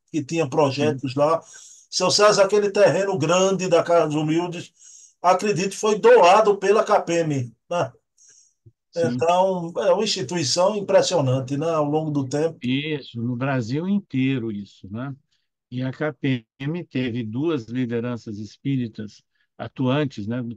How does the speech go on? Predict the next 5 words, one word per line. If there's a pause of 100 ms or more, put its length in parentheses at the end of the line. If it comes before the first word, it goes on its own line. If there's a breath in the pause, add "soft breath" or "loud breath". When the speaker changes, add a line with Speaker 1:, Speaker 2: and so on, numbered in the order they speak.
(420)
Speaker 2:
O
coronel
Rui
Kramer,
né?